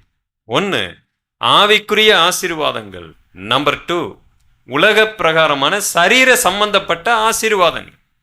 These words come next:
தேவன் நம்மை சரீர சம்பந்தப்பட்ட உலக பிரகாரமான சகலவிதமான ஆசீர்வாதங்களினாலும் ஆசீர்வதித்திருக்கிறார் என்ற வார்த்தையை இந்த இடத்திலே பவுல் பயன்படுத்தவில்லை. அதற்கு மாறாக, உன்னதங்களிலே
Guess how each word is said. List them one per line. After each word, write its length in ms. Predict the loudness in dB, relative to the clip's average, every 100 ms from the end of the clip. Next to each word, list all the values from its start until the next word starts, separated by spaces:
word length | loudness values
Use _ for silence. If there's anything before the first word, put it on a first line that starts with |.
| _
தேவன் 440 | 2 4 6 4 2
நம்மை 560 | 0 0 0 -2 -4 -12
சரீர 560 | -2 0 2 2 2
சம்பந்தப்பட்ட 760 | 2 0 -2 -2 -2 -2 0 0
உலக 320 | 2 2 2
பிரகாரமான 680 | 0 0 2 2 2 0 0
சகலவிதமான 880 | 0 2 4 2 2 2 2 2 2
ஆசீர்வாதங்களினாலும் 1200 | 0 -4 -2 0 0 -2 -4 -2 0 0 0 -6 -6
ஆசீர்வதித்திருக்கிறார் 1400 | -2 0 0 -2 -2 -2 -4 -6 -8 -6 -2 2 2 -2 -10 _ _ _ _
என்ற 300 | -4 -2 2
வார்த்தையை 800 | 2 2 2 -2 -2 0 0 -4 -14 _ _ _ _ -4
இந்த 360 | -2 2 4
இடத்திலே 420 | 4 2 2 0
பவுல் 300 | 2 0 0
பயன்படுத்தவில்லை. 880 | 2 2 2 0 0 -4 -4 -6 -10 _ _ _ _ _
அதற்கு 380 | 0 2 2 0
மாறாக, 540 | 2 2 4 4 2 0 0 -2 -8 _ _ _ _ _ -8
உன்னதங்களிலே 1200 | -6 -2 0 2 2 2 -2 -4 -4 -4 -6 -14